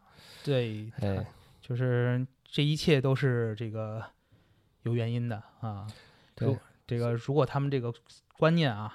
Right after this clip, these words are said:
Speaker 1: 还有这个现状啊，如果不能改变的话，这个阿富汗的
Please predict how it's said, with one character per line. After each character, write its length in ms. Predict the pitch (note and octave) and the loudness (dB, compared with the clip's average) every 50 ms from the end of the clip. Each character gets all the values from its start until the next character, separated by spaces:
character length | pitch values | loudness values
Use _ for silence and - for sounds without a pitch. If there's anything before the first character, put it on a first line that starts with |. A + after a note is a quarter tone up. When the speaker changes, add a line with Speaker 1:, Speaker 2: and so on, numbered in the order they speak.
| - - | -14 -14
Speaker 1:
还 80 | - A2 | -12 -10
有 60 | G#2+ | -10
这 100 | A#2 A2+ | -8 -8
个 80 | G#2+ A2+ | -8 -10
现 300 | - - D#3+ C3+ A#2+ C3 | -6 -4 -2 -2 0 0
状 240 | D3+ C#3 A#2+ G2+ | 0 0 -2 -4
啊， 220 | G2 A2 A2+ - - _ _ _ _ _ _ _ _ _ _ | -8 -14 -16 -18 -20 _ _ _ _ _ _ _ _ _ _
如 100 | _ B2 | _ -4
果 80 | A#2+ | -4
不 120 | A#2 - C3 | -2 -2 -2
能 120 | C3 C#3 | -2 0
改 180 | C#3+ A#2+ G2+ A2 | -2 -2 -2 -2
变 140 | A#2+ B2+ A#2+ | -4 -4 -4
的 80 | A2 | -6
话， 240 | G2+ A2+ A2 F#2 - _ _ _ _ | -6 -8 -10 -12 -12 _ _ _ _
这 120 | - - | -12 -10
个 60 | G#2+ - | -8 -2
阿 160 | B2+ C3+ D3 | 0 0 0
富 80 | C#3+ | 2
汗 160 | E3+ E3 D3 A#2+ | 0 0 0 0
的 360 | A2 G#2+ G#2 G#2+ A2 A#2+ | 0 -2 -2 -4 -6 -10